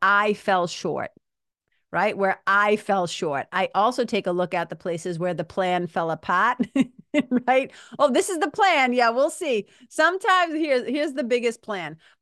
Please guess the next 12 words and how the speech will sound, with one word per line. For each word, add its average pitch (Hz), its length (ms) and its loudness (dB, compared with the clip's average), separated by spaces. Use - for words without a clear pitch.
Plan 269 280 2
on 294 160 4
the 294 80 4
plan 220 460 0
not 208 240 0
going 208 280 0
according 185 520 -2
to 196 120 -6
plan, 180 480 -4
okay? 196 640 0
<laughs> 254 60 4
So 208 420 0